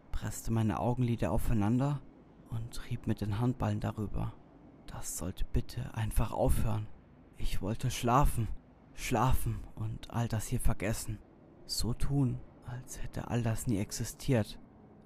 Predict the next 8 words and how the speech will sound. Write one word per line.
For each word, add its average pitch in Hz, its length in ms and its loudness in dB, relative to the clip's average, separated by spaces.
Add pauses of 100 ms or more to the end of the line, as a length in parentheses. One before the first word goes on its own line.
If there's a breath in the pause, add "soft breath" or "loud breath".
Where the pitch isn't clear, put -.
als - 420 -10
wäre 113 200 -4
nichts - 380 -2
davon 113 400 2
jemals 113 420 2
passiert. - 680 0 (600)
Der - 160 -6
Juckreiz - 840 -6